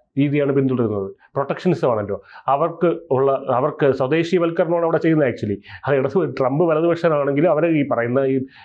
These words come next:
ഈ മോദി ആണെങ്കിലും വലതുപക്ഷ, ആ, വലതുപക്ഷം എന്ന് പറഞ്ഞിട്ട് അദ്ദേഹം സ്വദേശീയവൽക്കരണമാണ് ഇവിടെ ചെയ്യുന്നത്. അപ്പം ഇപ്പോൾ വലതുപക്ഷം ഇടതുപക്ഷം എന്നുള്ളത് നിലവിലില്ല എന്നുള്ളതാണ്.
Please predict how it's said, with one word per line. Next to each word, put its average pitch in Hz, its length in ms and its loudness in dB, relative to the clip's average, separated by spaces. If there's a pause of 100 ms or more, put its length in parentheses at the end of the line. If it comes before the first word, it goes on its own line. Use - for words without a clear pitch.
(120)
ഈ 131 60 0
മോദി 131 360 2
ആണെങ്കിലും 135 460 2
വലതുപക്ഷ, 135 420 2
ആ, 131 640 -2
വലതുപക്ഷം 131 420 2
എന്ന് 127 120 0
പറഞ്ഞിട്ട് 117 340 -2
അദ്ദേഹം 143 300 -2
സ്വദേശീയവൽക്കരണമാണ് 143 800 -2
ഇവിടെ 104 140 -4
ചെയ്യുന്നത്. 98 300 -10
അപ്പം 135 140 -4
ഇപ്പോൾ 139 160 -2
വലതുപക്ഷം 156 480 0
ഇടതുപക്ഷം 156 380 -2
എന്നുള്ളത് 143 360 -2
നിലവിലില്ല 135 460 2
എന്നുള്ളതാണ്. 113 420 -2